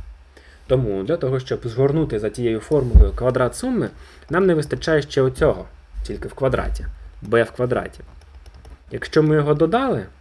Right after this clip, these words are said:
як тоді з одиничкою, пам'ятаєте, то ми його і віднімаємо. І ще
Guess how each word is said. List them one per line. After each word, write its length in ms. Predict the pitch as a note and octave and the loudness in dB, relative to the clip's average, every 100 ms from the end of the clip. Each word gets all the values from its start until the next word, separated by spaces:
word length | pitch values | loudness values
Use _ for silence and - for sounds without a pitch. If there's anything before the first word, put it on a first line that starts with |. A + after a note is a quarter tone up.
| - - | -20 -10
як 240 | - A2+ - | -4 -2 2
тоді 240 | D3 B2 | 2 2
з 60 | A2+ | 0
одиничкою, 520 | B2 C3 G2+ - F#2 | 0 0 -2 -6 -8
пам'ятаєте, 520 | F#2+ G#2 G3+ A3 A3+ | -4 0 2 2 2
то 80 | F#3 | 0
ми 160 | A3 | 0
його 200 | G3+ E3 | 0 2
і 120 | E3+ D#3+ | 2 2
віднімаємо. 560 | D3+ D#3+ C#3 F#2+ - - - - - - - - _ | 0 0 0 -2 -8 -16 -20 -20 -20 -20 -20 -20 _
І 80 | C3 | -8
ще 280 | - C#4+ | -2 0